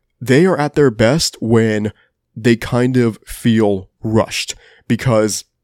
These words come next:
they don't have that seven or eight or nine minute canvas to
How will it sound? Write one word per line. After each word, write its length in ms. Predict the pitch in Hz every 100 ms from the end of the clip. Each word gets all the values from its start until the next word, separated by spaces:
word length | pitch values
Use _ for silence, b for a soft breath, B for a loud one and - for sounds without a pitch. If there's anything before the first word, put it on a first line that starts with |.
| _ _ _ _ _ -
they 240 | 127 120
don't 180 | 139 147
have 420 | 131 123 123 123 b b b
that 240 | 131 107
seven 360 | - - 143 139
or 140 | 117 -
eight 200 | 127 131
or 120 | 113
nine 280 | 113 120 123
minute 280 | 120 123 -
canvas 500 | 120 107 107 110 -
to 540 | - - 104 104 104